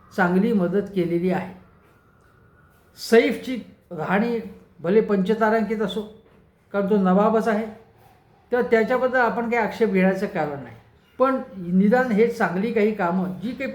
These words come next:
जो काही पैसा मिळाला आहे त्याच्यातनं त्यांनी केला आहे आणि त्यामुळे त्याबद्दल सुद्धा तिचं कौतुक करावं तेवढं थोडं आहे. तो एक चांगला ॲक्टर आहे. पण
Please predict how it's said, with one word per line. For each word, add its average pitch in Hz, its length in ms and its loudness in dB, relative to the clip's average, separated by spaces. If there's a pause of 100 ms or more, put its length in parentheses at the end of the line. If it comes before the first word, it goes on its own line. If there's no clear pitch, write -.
(100)
जो 202 140 2
काही 233 160 0
पैसा 190 340 -6
मिळाला 160 300 -4
आहे 185 220 -10 (220)
त्याच्यातनं 196 380 -2
त्यांनी 202 300 0
केला 170 320 -2
आहे 160 420 -4 (380)
आणि 180 240 0
त्यामुळे 226 500 2 (480)
त्याबद्दल 202 420 0
सुद्धा 294 240 -4
तिचं 233 180 -6
कौतुक 202 400 -2
करावं 180 280 0
तेवढं 180 300 -2
थोडं 151 200 -2
आहे. - 180 -14 (460)
तो 202 60 0
एक 202 300 0
चांगला 196 480 0
ॲक्टर 180 400 -6
आहे. - 240 -12 (640)
पण 214 160 2